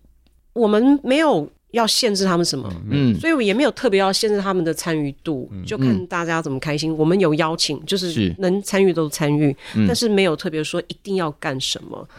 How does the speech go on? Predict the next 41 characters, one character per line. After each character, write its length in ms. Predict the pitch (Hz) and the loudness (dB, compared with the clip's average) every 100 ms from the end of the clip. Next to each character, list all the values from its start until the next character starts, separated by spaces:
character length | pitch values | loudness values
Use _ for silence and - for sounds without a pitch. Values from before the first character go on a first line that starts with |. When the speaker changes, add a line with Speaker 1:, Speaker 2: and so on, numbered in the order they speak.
| - | -14
Speaker 3:
啊 140 | 87 | -8
哈。 160 | 82 87 | -2 0
Speaker 1:
所 80 | 87 | 0
以 100 | 214 | 0
有 180 | 185 156 | 0 2
人 100 | 190 | 4
也 120 | 160 | 2
选 220 | - 151 | 2 -2
择 120 | 135 135 | -2 -4
就 140 | 185 | -4
是 200 | - 156 | -6 -6
知 180 | - 139 | -6 -2
道， 260 | 147 131 131 | -2 -4 -8
就 140 | - 170 | -8 -8
是 100 | 165 | -6
只 180 | - | -6
有 80 | 143 | -6
做 160 | 117 147 | -6 -4
到 120 | 131 | -4
歌。 360 | 123 120 120 170 - | -6 -10 -12 -12 -10
那， 100 | 202 | -8
Speaker 3:
是。 200 | 196 196 | -2 -2
Speaker 1:
那 100 | 165 | 0
伍 160 | 175 175 | -2 0
佰 120 | 160 | -2
也 120 | 139 | -2
是 80 | 151 | -4
选 240 | - 123 | -4 -4
择 320 | 120 120 123 - | -4 -4 -6 -6
只 100 | - | -4
有 80 | 143 | -2
他 300 | - 143 139 | -2 -2 -2
没 140 | 160 147 | -2 -4
有 80 | |
China 240 | 123 131 127 | -4 -6 -6
Blue 180 | 135 - | -8 -10
吧。 140 | - - | -16 -2
Speaker 3:
嗯， 340 | 123 123 101 95 | 2 4 4 2
嗯， 20 | |
嗯， 0 | |
Speaker 1:
对。 240 | 90 82 | 0 -4